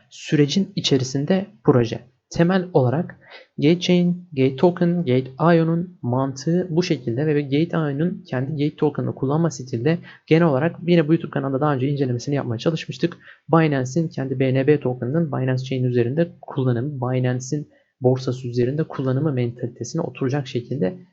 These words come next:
yapılmaya çalışılmış. Türlü türlü etkinliklerde kullanım alanı kurarak token'ın değerini ve likiditesini artırabilme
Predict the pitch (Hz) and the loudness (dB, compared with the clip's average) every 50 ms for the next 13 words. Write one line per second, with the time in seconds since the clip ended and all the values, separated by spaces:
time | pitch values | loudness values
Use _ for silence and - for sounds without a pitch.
0 | - - 160 165 165 143 123 117 135 160 175 190 180 - - 139 - 127 131 - | -2 2 2 2 2 0 -2 -2 -2 -2 -4 -4 -6 -4 -4 -4 -4 -4 -6 -8
1 | - - 127 - - _ _ _ - - 180 175 175 - 143 127 131 160 - - | -10 -10 -10 -12 -16 _ _ _ -2 2 2 2 2 0 -2 0 0 0 -2 -2
2 | - 151 135 127 131 131 127 123 123 156 160 - - - - 151 147 139 127 113 | -4 -6 -6 -6 -4 -2 -2 -2 0 -2 -2 -4 -4 -4 -2 -2 -2 -2 -2 -2
3 | 110 110 110 127 - 147 135 139 151 - - - 156 135 - 139 151 170 170 - | -2 -4 -6 -4 -2 -2 -2 -2 -2 -4 -2 -2 -2 0 0 -2 -4 -4 -4 -8
4 | _ _ _ - 147 147 135 123 120 117 127 143 135 - 123 120 113 - 113 - | _ _ _ 0 2 2 2 2 2 0 0 -2 -2 -4 -6 -8 -8 -10 -12 -6
5 | - 143 175 180 180 180 - _ _ _ - - 139 131 127 135 139 131 120 120 | -4 -2 -2 -2 -4 -8 -16 _ _ _ -10 -8 -6 -6 -2 0 0 2 2 2
6 | 123 131 160 180 180 175 | 2 2 2 2 0 0